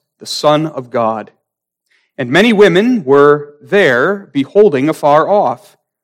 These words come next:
which followed Jesus from Galilee, ministering unto him, among which was Mary Magdalene, and Mary the mother of James and Joses,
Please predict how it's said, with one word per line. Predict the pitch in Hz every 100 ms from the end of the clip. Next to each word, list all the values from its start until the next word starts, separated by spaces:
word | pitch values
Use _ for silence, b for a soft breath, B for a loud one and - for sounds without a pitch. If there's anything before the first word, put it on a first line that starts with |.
| _
which | - 139 -
followed | - - 151 175 202 147
Jesus | 127 120 143
from | 135 160 156
Galilee, | 135 131 127 131 143
ministering | 139 214 185 - 139 131
unto | 123 120 117
him, | 131 107 104 _ _ _ _ _ _ _ _ _ _ _ _ _ -
among | 104 113 139 156
which | 135 147 - 131
was | 131 127 113
Mary | 113 131 165
Magdalene, | 131 127 123 123 123 120 127 147
and | - 104
Mary | 123 165 180
the | 175
mother | 165 196
of | 196 131
James | 120 113 117 120
and | - 156
Joses, | 143 131 117 107 104 98 -